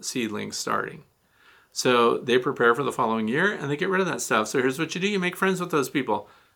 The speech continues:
Make friends with the workers there. Find out when they're getting rid of stuff and then go and take all their cast-offs and stick 'em. You can plant them in your property at the end of the year. They go dormant through winter and they wake up and they bloom the following spring. That's what mine did.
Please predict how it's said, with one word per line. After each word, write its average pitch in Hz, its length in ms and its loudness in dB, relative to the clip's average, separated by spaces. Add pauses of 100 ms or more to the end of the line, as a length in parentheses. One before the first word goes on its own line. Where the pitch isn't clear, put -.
(100)
Make 123 180 -2
friends 123 240 -4
with 104 100 -10
the 107 80 -4
workers 107 520 -4
there. - 240 -12 (720)
Find 120 420 -8
out 120 380 -2 (460)
when 117 120 -8
they're 113 100 -4
getting 117 260 -4
rid 131 180 -4
of 160 80 -8
stuff 107 480 -4
and 113 180 -8
then 110 160 -4
go 117 240 -4
and 110 140 -6
take 127 260 -4
all 127 140 -6
their 127 120 -4
cast-offs 123 680 -4
and 107 180 -10
stick - 300 -8
'em. 110 160 -6 (320)
You 139 140 -2
can 117 160 -2
plant 185 400 -2
them 120 440 0 (380)
in 143 120 -4
your 160 120 -2
property 147 420 2
at 120 100 -4
the 131 120 -4
end 139 140 -2
of 120 80 -4
the 120 80 -4
year. 156 480 2
They 127 100 -2
go 123 120 4
dormant 151 360 2
through 131 200 -2
winter 151 500 -2 (320)
and 139 120 -4
they 139 100 4
wake 143 260 2
up 175 260 0
and 135 100 -6
they 143 80 -2
bloom 139 260 -2
the 143 60 -4
following 143 380 -2
spring. 160 400 -4
That's 135 200 -2
what 175 100 -4
mine 170 260 0
did. - 320 -6